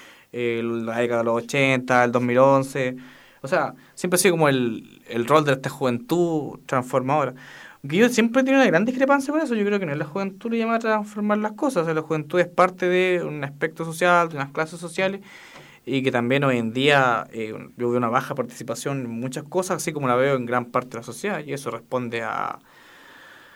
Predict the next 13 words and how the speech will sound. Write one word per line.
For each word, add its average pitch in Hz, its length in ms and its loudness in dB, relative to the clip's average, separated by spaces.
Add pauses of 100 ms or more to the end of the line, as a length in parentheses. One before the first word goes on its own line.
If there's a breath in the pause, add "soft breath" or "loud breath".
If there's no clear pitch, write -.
(520 loud breath)
cuarenta 120 420 -2
y - 20 -10
cinco 175 380 -2
prácticamente 175 600 2
años 185 220 4
de, 180 120 2
tenemos 180 380 0
de, 170 640 2
en 151 160 -6
día 165 180 -2
en 165 140 -8
Chile, 180 220 2
de, 147 300 2